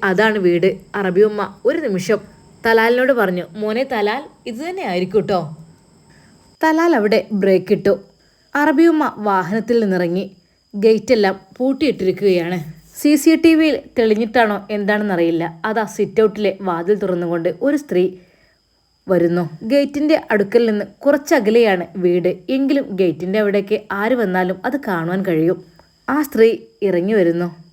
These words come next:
അറബിയുമ്മയുടെയും തലാലിൻ്റെയും അടുക്കലേക്ക്.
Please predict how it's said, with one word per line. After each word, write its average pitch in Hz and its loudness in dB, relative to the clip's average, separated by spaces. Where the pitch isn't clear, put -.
അറബിയുമ്മയുടെയും 262 2
തലാലിൻ്റെയും 190 0
അടുക്കലേക്ക്. 170 -4